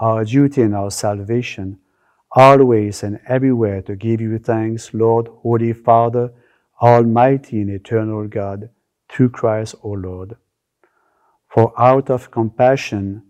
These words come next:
for the waywardness that is ours, he humbled himself and was born of the Virgin. By the passion of the cross, he freed us from unending death,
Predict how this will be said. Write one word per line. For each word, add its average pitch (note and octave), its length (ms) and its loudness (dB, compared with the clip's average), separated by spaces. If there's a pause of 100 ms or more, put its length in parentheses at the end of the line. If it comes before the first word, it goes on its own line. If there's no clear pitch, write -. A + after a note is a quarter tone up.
(460)
for A2+ 320 0
the G#2+ 140 -8
waywardness A#2+ 1300 -4 (140)
that G2+ 340 -10
is G2+ 200 -12 (260)
ours, A2 580 0 (500)
he A2+ 100 2
humbled C3 580 2
himself A2+ 800 -4 (340)
and A2 200 -2
was A2 300 0
born A#2+ 380 -4
of A2 160 -12
the A2 100 -6
Virgin. A2 720 -8 (680)
By A2 280 4
the G#2 100 -6
passion A#2 560 -2
of A2 140 -10
the A2+ 100 -6
cross, A2+ 520 -10 (360)
he A2+ 160 -2
freed C3+ 340 2
us A2 200 0
from G#2+ 540 -10
unending A2+ 760 -6
death, G#2 260 -6